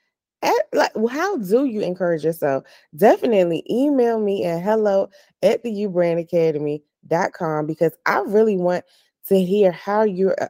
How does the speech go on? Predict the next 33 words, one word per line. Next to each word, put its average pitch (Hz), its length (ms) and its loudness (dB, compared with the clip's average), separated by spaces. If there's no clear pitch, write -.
are 165 200 2
encouraging 160 920 0
yourself. 147 1200 0
And 196 200 2
I'll 233 140 2
give 233 220 -2
you 208 140 2
an 185 100 2
example 170 480 0
of 170 80 -4
how 175 180 -2
I 180 260 2
encourage 165 460 -2
myself. 156 420 -4
For 170 120 -2
one, 160 500 0
I 220 260 2
lean 196 480 2
on 160 220 0
the 151 100 0
word 139 420 0
first 175 240 0
and 156 120 -6
foremost, 147 500 -4
but 180 100 4
I 196 160 0
also 208 640 4
lean 185 380 2
on 156 260 -2
declarations 156 880 -2
that 160 240 -4
I 165 60 -4
have 147 240 -4